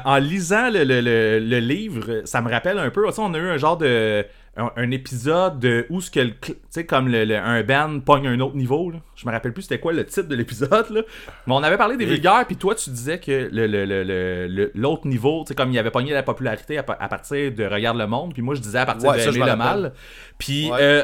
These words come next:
Speaker 1: dans le livre, tu comprends qu'on a comme les deux raisons, en fait. <laughs> Ça dépend le,
Speaker 2: C'est, c'est
Speaker 1: le
Speaker 2: passé entre
Speaker 1: niveau
Speaker 2: les
Speaker 1: de
Speaker 2: deux.
Speaker 1: popularité, en fait.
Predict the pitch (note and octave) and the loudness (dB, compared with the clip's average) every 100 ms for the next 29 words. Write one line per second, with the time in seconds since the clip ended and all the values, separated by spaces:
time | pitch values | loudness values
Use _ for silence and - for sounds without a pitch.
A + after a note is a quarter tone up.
0 | - A2+ D3 D3 D#3 A#3+ A3+ - - C#3+ | 2 0 4 4 4 0 -4 -8 -4 -2
1 | C3 C#3 F#3 F#3+ D3+ C3 B2 C3 C#3 D3 | -2 -2 -4 0 0 2 2 2 0 0
2 | D3 C#3 B2 E3+ C#3+ A2+ B2 C3+ F2 B2 | 0 0 2 2 2 2 -2 -4 -6 -8
3 | - G#3 - D#4+ B3+ B2+ D3 D3 D#3+ F#3+ | -2 -2 0 -2 -2 4 4 6 6 6
4 | E3 C#3+ A#2+ D3 D3 D#3 E3 F3+ G3 E3+ | 8 8 8 6 6 6 8 8 8 6
5 | - D3+ C#3+ A#2+ B2 F3+ F#3+ D3 - | 2 2 2 2 -2 -2 -2 -2 -4